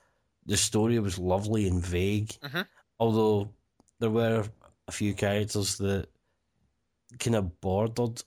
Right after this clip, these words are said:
Speaker 1: on, like, just doing my head in.
Speaker 2: Uh-huh.
Speaker 1: There was also a kind of, where the hell is the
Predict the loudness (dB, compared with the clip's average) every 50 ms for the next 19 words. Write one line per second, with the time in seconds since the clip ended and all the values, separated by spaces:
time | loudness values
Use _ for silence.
0 | _ -2 0 2 2 2 2 2 2 2 0 -2 -4 -10 _ _ _ _ _ _
1 | _ _ _ _ _ _ _ _ _ _ _ _ _ _ _ _ _ _ _ _
2 | _ _ -16 -16 -16 _ _ -10 -10 -10 -10 -10 -8 -6 -6 -6 -6 _ _ _
3 | -8 -4 -2 0 0 0 0 2 2 2 2 2 2 2 0 0 -4 -8 -8 -8
4 | -8 -6 -10 -10 -12 _ _ _ _ _ _ _ _ -20 -20 -20 -20 -20 -20 -20
5 | -20 _ _ _ 0 2 4 4 4 4 2 2 2 2 2 2 0 0 0 0
6 | 2 0 0 -2 -6 -10 _ _ _ _ _ _ _ _ _ _ _ _ -2 0
7 | 0 2 0 -2 -2 -2 -2 0 0 0 0 0 -2 -4 -6